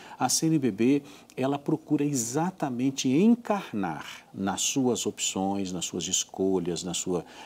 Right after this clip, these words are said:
na, nos seus pronunciamentos e na sua prática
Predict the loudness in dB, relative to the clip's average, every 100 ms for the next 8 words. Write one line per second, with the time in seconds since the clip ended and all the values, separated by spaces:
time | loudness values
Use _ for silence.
0 | -16 -10 -8 -4 -2 -2 -2 -4 -2 0
1 | 0 -2 -4 -6 0 4 4 2 -4 -4
2 | -4 -2 -4 -4 -12 -12